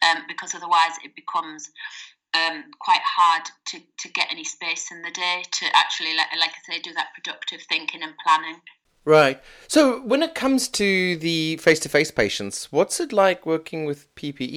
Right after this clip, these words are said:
Speaker 2: E? Like, the, the shield is, is quite cumbersome, for example.
Speaker 1: Yeah, that's right. And, and I think particularly for some of our service users, those who've got hearing impairment who, um, rely on lip reading,
Speaker 2: Mm.
Speaker 1: just looking at what solutions we might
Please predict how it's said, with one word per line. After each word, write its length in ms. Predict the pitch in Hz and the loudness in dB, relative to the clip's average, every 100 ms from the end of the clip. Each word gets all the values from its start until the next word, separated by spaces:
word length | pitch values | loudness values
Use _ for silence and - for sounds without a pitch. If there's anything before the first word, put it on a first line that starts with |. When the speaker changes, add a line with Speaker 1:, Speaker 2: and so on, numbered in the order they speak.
| 147 | -6
Speaker 2:
E? 40 | 117 | 0
Like, 260 | 120 - | 0 0
the, 80 | 135 | -2
the 220 | 117 - | -2 -4
shield 400 | 131 - 214 165 | -2 2 4 4
is, 180 | 127 - - | 2 -4 -8
is 120 | - | -10
quite 440 | - 156 - - | 4 4 4 -4
cumbersome, 560 | - - 151 131 95 80 | -4 0 0 0 -4 -8
for 100 | 90 | -8
example. 400 | 85 78 78 87 _ _ _ _ | -8 -10 -12 -20 _ _ _ _
Speaker 1:
Yeah, 420 | - 277 339 330 320 | -4 2 6 6 6
that's 280 | 311 - - | 6 4 4
right. 220 | - 277 - | 6 6 6
And, 200 | 254 262 | 4 2
and 380 | - 247 262 269 | 4 4 4 -6
I 80 | 277 | -6
think 240 | 339 311 - - | -4 -4 -6 -12
particularly 460 | - 254 294 - 277 | -14 -10 -8 -4 -6
for 240 | 254 262 | -4 -2
some 240 | 247 - 262 | -2 -2 -2
of 80 | 269 | 4
our 300 | 269 - 240 220 220 - | 4 4 2 0 0 -6
service 460 | - 240 233 226 - | -6 -2 -2 -2 -12
users, 400 | 226 226 214 - - | -12 -12 -14 -14 -6
those 280 | 226 220 214 | -2 -2 -2
who've 200 | 226 214 | -10 -8
got 140 | - - | -8 -6
hearing 260 | 220 220 | -4 -6
impairment 560 | 233 233 175 233 226 - - | -6 -6 -2 0 -2 -8 -10
who, 320 | 214 208 208 - | -8 -8 -10 -6
um, 260 | - 190 190 - | 0 0 -2 -4
rely 320 | 208 202 196 | 0 0 0
on 80 | 208 | -10
lip 160 | - - | -14 -10
reading, 500 | 214 220 220 226 233 - - 208 | -10 -8 -6 -8 -8 -18 -20 -14
Speaker 2:
Mm. 40 | |
Speaker 1:
just 200 | 202 - | -10 -8
looking 200 | 214 - | -4 0
at 140 | 220 - | 0 0
what 220 | 202 - | -4 -6
solutions 560 | - 220 208 214 202 | -6 -2 -2 -2 -6
we 100 | 208 | -10
might 240 | 202 196 | -2 0